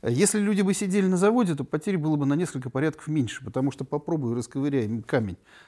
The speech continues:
Мы, э, извини, э, воевали и очень долго штурмовали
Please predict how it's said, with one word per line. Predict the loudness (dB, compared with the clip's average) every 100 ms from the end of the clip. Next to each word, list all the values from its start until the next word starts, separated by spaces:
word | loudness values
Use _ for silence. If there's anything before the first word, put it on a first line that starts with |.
| _
Мы, | 0 2 2 2 2
э, | 2 2
извини, | 0 0 0 -2 -8 -14 -2
э, |
воевали | 2 4 4 4 6 6 6
и |
очень | 4 2 2
долго | 4 4 2
штурмовали | 2 2 4 4 4 2